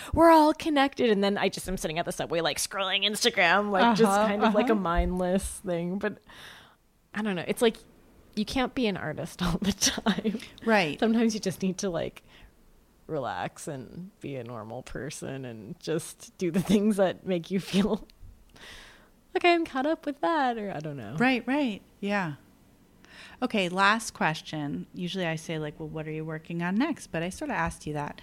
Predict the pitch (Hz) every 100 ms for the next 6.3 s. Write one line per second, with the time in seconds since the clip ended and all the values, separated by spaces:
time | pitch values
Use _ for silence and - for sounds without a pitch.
0 | - 233 247 220 180 180 170 180 180 190
1 | 185 - 180 165 160 151 - - - 196
2 | 180 156 156 - - - - - 165 170
3 | - - 196 175 175 175 165 160 165 185
4 | 208 - - - 220 233 226 226 220 160
5 | 160 165 160 170 202 262 277 277 - -
6 | 165 165 330